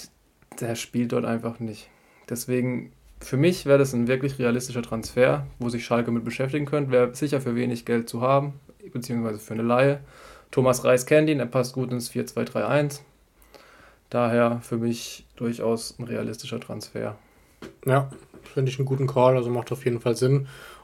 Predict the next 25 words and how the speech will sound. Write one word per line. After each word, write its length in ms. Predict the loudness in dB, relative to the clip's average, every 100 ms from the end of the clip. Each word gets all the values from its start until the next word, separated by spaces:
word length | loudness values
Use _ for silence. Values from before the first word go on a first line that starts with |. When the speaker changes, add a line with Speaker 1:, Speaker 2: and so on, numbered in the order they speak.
| _
Speaker 2:
Und 420 | 0 2 2 0 0
wie 40 |
du 80 | 2
gesagt 360 | 4 4 4
hast, 120 | 0 -2
er 80 |
spielt 200 | -8 -2
halt 100 | 0
in 60 | 2
Berlin 240 | 0 2
echt 200 | 0 0
keine 200 | 4 4
Rolle. 420 | 6 10 10 10 6 -8 -20 _ 6
War 200 | 8 8
in 140 | 6
Bochum 720 | 4 4 6 4 4 2 0
in 60 | -2
vielen 360 | -2 2 4 4
Momenten 400 | 2 0 0 0
ziemlich 280 | 0 0
stark, 440 | 0 4 4 2 -2
aber 300 | -4 -4 -4
von 220 | -6 -4
dem 160 | -2 2
her 260 | 2 0